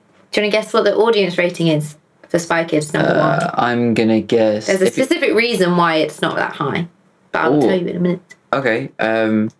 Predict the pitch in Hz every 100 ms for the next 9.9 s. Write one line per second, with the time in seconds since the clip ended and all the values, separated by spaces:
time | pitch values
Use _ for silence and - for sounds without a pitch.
0 | - 120 127 120 123 110 113 95 - 107
1 | 101 - 113 113 110 - 107 - 139 -
2 | 113 107 - - 92 101 - _ _ _
3 | _ 175 170 - - _ _ _ _ -
4 | 107 127 92 98 - _ - 170 - _
5 | _ _ _ _ _ - 131 - 139 -
6 | 170 - _ _ - 180 185 - - -
7 | _ _ _ - - - _ - 139 113
8 | 113 107 - 104 95 - _ _ - -
9 | 180 170 - 170 175 - - -